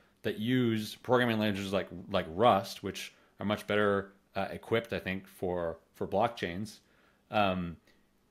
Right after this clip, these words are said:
you know, I, I think n-, developers that are coming into this space, you know, that are coming out of college in the next five to ten years are going to prefer to use those,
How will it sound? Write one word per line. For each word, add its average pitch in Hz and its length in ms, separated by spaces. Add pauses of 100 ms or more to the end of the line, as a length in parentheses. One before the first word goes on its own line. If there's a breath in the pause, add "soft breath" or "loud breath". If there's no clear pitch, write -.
(260)
you 123 80
know, 107 80
I, 107 160
I 101 40
think 139 280
n-, 135 460
developers 123 520
that 107 80
are 98 60
coming 117 280
into 107 180
this 101 160
space, 117 460
you 110 80
know, 90 220
that 87 120
are 87 40
coming 117 240
out 104 60
of 92 100
college 107 460
in 90 80
the 92 80
next 107 240
five 104 240
to 101 60
ten 95 260
years 107 520
are 110 120
going 110 240
to 101 360 (380 soft breath)
prefer 151 560
to - 160
use 113 460
those, 107 640